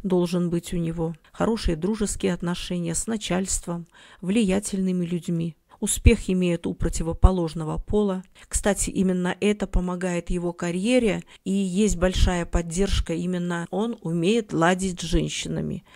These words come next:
Они его поддерживают. Может жениться на своей работе, ну, в кавычках, конечно.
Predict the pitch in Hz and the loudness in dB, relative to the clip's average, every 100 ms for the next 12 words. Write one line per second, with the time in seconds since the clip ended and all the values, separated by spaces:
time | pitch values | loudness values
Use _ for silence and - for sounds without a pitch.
0 | - - - 233 285 185 214 196 147 160 | -18 -2 2 2 4 4 4 4 4 2
1 | 160 160 151 156 - - - - 262 233 | 2 -2 -4 -4 -6 -14 -2 4 6 6
2 | 160 160 202 190 180 - 170 165 - 170 | 6 10 10 10 6 4 4 2 6 8
3 | 165 160 160 208 233 - 233 294 - 190 | 8 6 6 6 6 2 0 -2 2 4
4 | 175 151 - 170 - 165 165 160 - 175 | 4 2 -2 -8 -4 -4 -4 -6 -10 -12